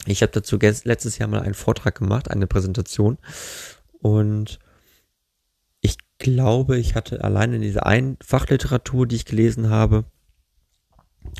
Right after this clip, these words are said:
lass uns mal zwanzig verschiedene Coping S-, äh, Strategies, also Ko-, Vermeidungsstrategien, ähm, herausgefunden. Und deswegen kann man da gar keine pauschale Antwort irgendwie zu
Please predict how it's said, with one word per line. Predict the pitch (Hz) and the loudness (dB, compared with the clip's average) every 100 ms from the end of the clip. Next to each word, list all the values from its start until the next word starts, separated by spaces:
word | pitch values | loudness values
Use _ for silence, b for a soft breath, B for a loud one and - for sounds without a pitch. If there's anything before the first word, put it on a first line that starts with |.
| - _ - | -18 _ 2
lass | 104 104 | 4 4
uns | 107 110 | -2 2
mal | 98 98 - b b b b _ | 4 4 2 b b b b _
zwanzig | - 101 113 110 - | 0 2 4 0 2
verschiedene | 101 - 107 107 | 2 4 6 4
Coping | - 107 - 98 | 4 2 2 -2
S-, | - - - | -4 -8 -6
äh, | |
Strategies, | 101 - 95 98 101 110 - | -4 -2 -2 -2 -4 -6 -6
also | 104 92 | -8 -8
Ko-, | - - _ _ _ | -8 -16 _ _ _
Vermeidungsstrategien, | - 98 98 101 95 104 - 101 104 101 B B B B B - | 0 4 6 4 0 -4 -4 -2 -2 -2 B B B B B -2
ähm, | 101 101 101 101 - - | 0 0 -2 -6 -8 0
herausgefunden. | 92 107 - 131 - 131 - 135 151 B B B B B _ - | 4 4 2 -2 0 -2 -2 -8 -10 B B B B B _ 0
Und | 110 113 113 117 117 - - _ _ _ _ - | 4 4 2 -4 -6 -10 -10 _ _ _ _ 0
deswegen | 104 - 110 107 110 113 b b b | 0 4 4 2 -2 -6 b b b
kann | - 107 | 4 4
man | 107 | 4
da | 101 104 | 4 4
gar | 104 | 2
keine | 104 104 104 101 - | 2 0 0 -4 -4
pauschale | - 95 101 98 92 | -4 -4 -2 0 0
Antwort | 98 98 95 | 0 2 2
irgendwie | - - | 0 -6
zu | - | -6